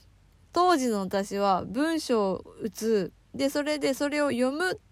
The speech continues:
ていうことに集中しすぎて、で、そのままだと、こう、感情がなかったというか、こう、棒読みというか、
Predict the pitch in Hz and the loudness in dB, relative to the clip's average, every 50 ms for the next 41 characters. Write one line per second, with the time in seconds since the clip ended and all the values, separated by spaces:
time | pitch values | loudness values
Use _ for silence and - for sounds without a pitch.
0 | _ _ - 247 269 302 302 285 - 320 - 320 294 254 226 220 - - 254 247 | _ _ -4 -2 0 0 0 -2 -4 -4 -4 -4 -2 -2 -2 -4 -4 -4 -4 -4
1 | 240 247 - 247 247 240 - 254 247 - 254 233 220 233 233 - - - 320 277 | -4 -4 -4 -4 -4 -4 -4 -6 -6 -6 -6 -8 -8 -8 -8 -4 0 2 2 2
2 | 214 - - _ _ - - - - - - - - _ - 240 294 285 247 - | 2 0 -4 _ _ -20 -20 -20 -16 -14 -14 -14 -14 _ 2 4 6 6 6 6
3 | - - - - - - - - 392 370 - - - - - 359 339 359 349 359 | 2 -4 -14 -20 -20 -20 -10 -6 -4 -4 -4 -6 -4 -2 0 2 2 2 4 4
4 | 359 359 359 349 339 302 233 - 220 220 220 202 175 - - _ _ _ _ _ | 4 4 4 4 4 4 4 4 2 4 4 4 2 0 -4 _ _ _ _ _
5 | _ - - _ _ _ _ _ _ _ _ - _ _ _ _ _ _ _ _ | _ -20 -20 _ _ _ _ _ _ _ _ -20 _ _ _ _ _ _ _ _
6 | - - - - - - - 226 202 - - - 359 440 466 440 427 403 392 370 | -20 -20 -20 -20 -16 -12 -10 -10 -8 -4 2 6 6 8 8 6 4 4 4 6
7 | 370 370 370 349 339 302 311 311 294 - - - _ - - - - - _ - | 6 6 6 4 4 6 8 8 8 6 4 0 _ -20 -20 -20 -20 -20 _ -6
8 | - 269 320 370 - 427 370 - _ _ - 202 180 175 - 190 190 190 190 - | 0 2 2 6 8 6 6 6 _ _ -2 -2 -2 0 0 -2 -2 -2 -2 -4
9 | - - - - - _ _ _ _ _ _ _ _ - - - 214 196 - 190 | -4 -6 -6 -6 -10 _ _ _ _ _ _ _ _ -10 -4 -2 -2 -2 -2 0
10 | 202 233 247 247 254 254 254 277 247 269 247 - 214 202 196 190 185 - - 180 | 2 4 6 6 6 6 6 4 2 -2 0 2 4 4 4 4 0 -4 -4 -4
11 | 180 175 170 170 | -2 0 -2 -2